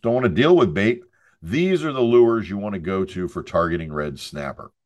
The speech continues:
And of course, I'd be remiss in trying to talk about red snapper fishing without acknowledging the ongoing regulatory battle surrounding red snapper harvest.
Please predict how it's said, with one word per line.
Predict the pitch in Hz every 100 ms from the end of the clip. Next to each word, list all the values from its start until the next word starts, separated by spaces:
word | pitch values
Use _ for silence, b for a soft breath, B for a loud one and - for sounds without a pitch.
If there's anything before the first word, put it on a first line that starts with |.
| _ _ _ _
And | 110
of | 123 117
course, | 139 101 - -
I'd | 82 80 71
be | 117 143
remiss | 139 139 127 127 95 -
in | 76
trying | - 90 104 104
to |
talk | 92 107 107
about | 101 104
red | 95 101 -
snapper | 98 98 98 95
fishing | - 92 98 90
without | 80 87 127 135
acknowledging | 92 90 82 80 73 78
the | 76 78
ongoing | 104 120 113 92 85 85
regulatory | 80 113 120 123 117 110 107 202
battle | 82 85 82
surrounding | 80 - 78 87 92 87
red | 82 80
snapper | - 80 80 78 73
harvest. | 69 82 71 - -